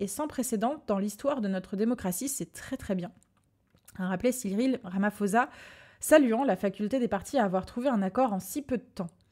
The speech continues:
Face à une situation inédite, il aura en effet fallu à peine un mois aux forces en présence pour s'entendre.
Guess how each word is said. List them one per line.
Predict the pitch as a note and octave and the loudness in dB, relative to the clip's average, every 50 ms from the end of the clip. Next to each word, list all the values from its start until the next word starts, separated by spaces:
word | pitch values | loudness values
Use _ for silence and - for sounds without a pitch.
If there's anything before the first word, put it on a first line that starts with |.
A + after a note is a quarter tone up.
| - - - - - - - - _ _ | -20 -20 -20 -20 -20 -20 -20 -20 _ _
Face | - - C4 B3+ - | 4 4 6 6 6
à | C4 | 6
une | A#3 A3+ | 4 4
situation | - - - - B3 A3 G#3 - A#3+ A#3+ | 0 -4 -4 -2 -2 0 0 0 0 2
inédite, | G#3+ G3 F#3+ F3+ E3+ A3 C4 B3+ - - | 2 2 2 0 -2 -4 -6 -8 -10 -6
il | - G#3 | -4 -2
aura | G#3 G#3 A3 B3+ | -2 0 2 2
en | B3 G#3+ | 2 2
effet | G3 F#3+ - C4 | 2 0 -2 -2
fallu | C4 A#3 G#3 G3+ B3 C4+ | 0 0 0 2 2 2
à | A#3 | 2
peine | - - B3 B3+ B3 - - | 2 2 2 0 0 -2 0
un | B3 B3+ | 2 2
mois | A#3+ A3+ G#3+ G3+ G3 G#3+ | 4 4 4 4 4 2
aux | A3+ G#3+ | 2 0
forces | - - A3 - - - | -2 -4 -8 -8 -8 -8
en | F3+ | -8
présence | F3+ - G3 F3+ F#3+ A3+ B3 - | -6 -4 -4 -2 -2 -2 -4 -4
pour | - G3 - | -10 -12 -6
s'entendre. | - A#3+ B3+ B3 - G#3+ A#3+ D4 C4+ G#3 F#3 | -2 -2 0 0 0 0 0 0 0 -2 -2